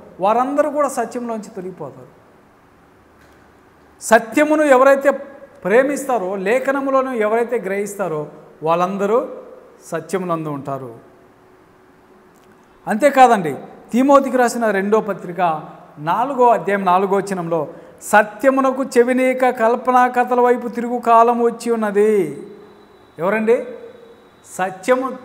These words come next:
కల్పనా కథల వైపు తిరుగు వారందరూ కూడా, వారు సత్యమునకు చెవి ఇయ్యలేదు కాబట్టి వాళ్ళు సత్యములో నుండి తొలగిపోయారు. సత్యమునకు వారు ఈయన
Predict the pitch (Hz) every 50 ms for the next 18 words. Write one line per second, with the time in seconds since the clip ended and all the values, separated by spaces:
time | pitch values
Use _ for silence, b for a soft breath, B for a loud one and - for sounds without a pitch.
0 | - - - 196 202 226 240 - - 269 269 269 269 254 254 254 254 254 262 262
1 | 262 254 247 254 254 247 254 247 202 247 240 254 240 254 262 269 226 262 254 226
2 | 240 233 233 240 262 254 254 254 240 233 247 262 320 339 - - - - - -
3 | - - - - - - - _ _ _ - 170 202 233 233 220 - - 220 220
4 | 226 - - 277 277 277 277 285 285 262 285 196 - 247 254 247 285 285 285 277
5 | 277 285 277 277 269 - 269 269 269 285 285 285 311 294 285 277 277 - - 269
6 | 262 269 - 320 320 320 311 302 302 302 302 302 285 - 277 320 330 320 320 320
7 | 294 269 220 170 160 - - B B B B B B - 254 254 254 - - 320
8 | 320 311 311 302 302 302 294 277 277 269 254 254 269 262 254